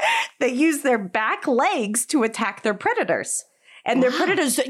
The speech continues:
Speaker 1: you know, the, everything's a predator of the aphid. The
Speaker 2: Oh, yeah, yeah.
Speaker 1: ladybugs, lacewings.
Speaker 2: Yeah, ladybugs love 'em. They, they're like ice cream to them.
Speaker 1: Exactly. And those,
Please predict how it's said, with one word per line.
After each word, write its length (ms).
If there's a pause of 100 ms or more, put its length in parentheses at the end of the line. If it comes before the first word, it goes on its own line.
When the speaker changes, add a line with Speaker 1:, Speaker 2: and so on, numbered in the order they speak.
Speaker 1:
you 100
know, 300
the, 240
everything's 540
a 40
predator 600
of 180
the 140
aphid. 520
The 120
Speaker 2:
Oh, 40
yeah, 320
yeah. 240
Speaker 1:
ladybugs, 600
lacewings. 880
Speaker 2:
Yeah, 260
ladybugs 640
love 340
'em. 120
They, 220
they're 160
like 200
ice 180
cream 240
to 100
them. 300
Speaker 1:
Exactly. 720
And 180
those, 340